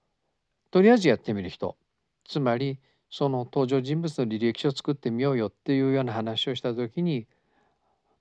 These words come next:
「うーん、効果あるのかな」って言いながらとりあえず作ってみる人だとか、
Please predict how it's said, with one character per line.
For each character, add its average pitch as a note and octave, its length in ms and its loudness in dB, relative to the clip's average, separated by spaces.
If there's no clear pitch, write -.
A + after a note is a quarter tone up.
「う E3 60 -8
ー E3+ 400 -2
ん、 D#3+ 60 -4
効 A#3 180 0
果 F3 140 6
あ D#3+ 60 6
る C#3+ 40 0
の B2+ 80 -2
か A#2 100 -4
な」 A2+ 140 -2
っ - 0 -
て - 280 -4
言 F#3 80 4
い F#3 40 2
な F#3 140 2
が E3+ 80 2
ら C#3 80 0
と D3 120 -2
り C#3+ 140 2
あ C#3 40 4
え - 20 0
ず A#2 140 -6
作 - 200 -6
っ B2 40 0
て G2+ 160 -6
み F#2 120 -8
る F2 80 -12
人 G#2 220 -8
だ F2 120 -8
と E2 140 -12
か、 A2 380 -4